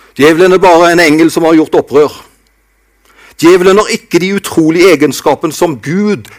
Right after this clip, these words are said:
den allmektige, har. Her på jorden har djevelen fremdeles,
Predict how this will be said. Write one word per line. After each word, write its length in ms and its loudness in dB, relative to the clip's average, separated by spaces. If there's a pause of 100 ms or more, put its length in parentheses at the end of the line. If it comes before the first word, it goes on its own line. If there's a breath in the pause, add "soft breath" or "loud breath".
(140 loud breath)
den 200 0
allmektige, 720 -6
har. 420 -10 (1400 soft breath)
Her 180 0
på 120 4
jorden 320 4
har 120 2
djevelen 340 2
fremdeles, 840 0